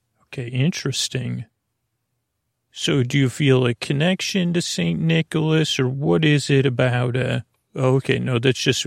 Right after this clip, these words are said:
the start of the season. Uh, oh, so you go from preparing, like, from Thanksgiving to December sixth. Okay, I understand.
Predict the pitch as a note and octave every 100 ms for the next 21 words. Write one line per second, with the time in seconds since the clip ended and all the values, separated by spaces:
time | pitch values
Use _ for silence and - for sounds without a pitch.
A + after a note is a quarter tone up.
0 | C3+ B2+ - - C3+ B2+ A#2+ A#2+ - B2+
1 | B2 A#2+ C3 B2+ B2 A#2+ - _ _ _
2 | _ _ _ _ _ _ _ _ - C#3+
3 | D3 D3+ B2 B2+ C#3 C3+ C#3+ D#3+ C#3+ C#3
4 | A#2+ - A#2+ G3+ G#3+ C#3+ A2+ A#2+ C3+ C3
5 | B2 - C3 A#2 C3+ C3+ - C3+ B2+ B2+
6 | A#2 A#2+ B2 - B2 A#2+ B2 - - -
7 | - - B2+ A#2 A#2 C3+ C3 B2 - -
8 | A#2 A#2 A#2 -